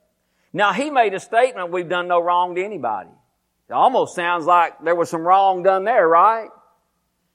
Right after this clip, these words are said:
There was some wrong done there. And it goes on to say, in the Message Bible, it says, "Saul was right there congratulating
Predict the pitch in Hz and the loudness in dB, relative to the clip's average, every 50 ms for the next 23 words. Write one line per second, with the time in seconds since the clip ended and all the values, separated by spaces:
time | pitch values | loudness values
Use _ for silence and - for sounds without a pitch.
0 | _ - 156 175 175 175 - - 196 180 185 196 196 185 180 170 160 170 165 165 | _ 0 0 0 0 0 -2 -4 -2 2 4 6 6 6 4 4 2 2 2 2
1 | 165 165 170 190 214 220 214 196 185 - _ _ _ _ _ _ _ _ _ _ | 0 -2 -4 -4 -4 -4 -6 -8 -12 -16 _ _ _ _ _ _ _ _ _ _
2 | _ _ _ _ _ _ _ - 147 175 180 185 175 185 196 196 165 190 220 247 | _ _ _ _ _ _ _ -6 -4 -4 -2 -2 2 2 2 2 2 0 -2 -2
3 | 254 214 175 - 190 170 165 170 180 175 - _ _ - 151 170 170 175 165 170 | -2 -4 -4 -2 0 2 2 2 0 -4 -8 _ _ -8 -6 -6 -4 -4 -2 0
4 | 196 247 247 - 214 175 135 123 160 156 160 165 180 180 170 151 - 185 170 165 | 0 0 0 0 -4 -4 0 2 4 6 6 6 4 2 0 0 -2 -2 -2 -2
5 | 151 - - - - 220 208 226 254 247 240 214 180 175 165 147 - - - - | -4 -6 -10 -4 0 4 6 8 8 8 6 6 4 2 2 2 -2 -12 -12 -4
6 | 139 175 190 226 254 220 180 170 170 160 156 156 156 147 - - - 196 165 165 | 2 4 6 6 6 4 2 0 -2 0 0 -2 -2 -6 -8 -10 -10 -10 -8 -8
7 | 143 - 131 190 226 247 254 247 180 131 143 160 151 147 147 151 156 160 151 160 | -10 -8 -2 0 4 4 4 2 0 -6 -6 -4 -2 -2 0 -2 -2 -4 -6 -10
8 | 160 165 156 | -14 -14 -18